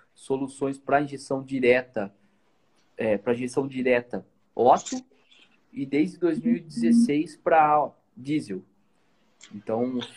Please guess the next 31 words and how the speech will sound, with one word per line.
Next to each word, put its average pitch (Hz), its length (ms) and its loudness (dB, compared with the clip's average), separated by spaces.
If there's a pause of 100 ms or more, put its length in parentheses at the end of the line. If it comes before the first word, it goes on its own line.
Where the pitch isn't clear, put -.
(120)
os, - 260 -16
é, 113 180 0
o 113 100 0
software 131 560 0
é 123 180 2
o 127 40 0
mesmo 135 400 0
software, 160 420 -2
mas 131 180 -6
o 127 60 -20
firmware 131 360 -6
todo 135 220 -6
diferente, 151 540 -6
né? 113 80 -12
Diesel, 123 440 -8 (120)
principalmente. 160 880 -4 (380)
E 135 60 2
a 139 40 2
gente 165 140 -6
vai 160 140 0
fazer 160 220 -4
uma 165 140 2
live 151 360 2
pra 175 120 -8
falar 156 400 0
sobre 170 580 -10 (300)
o - 80 -10
software 165 540 -2
do 170 80 -18
ciclo 175 500 0
Otto. - 260 -4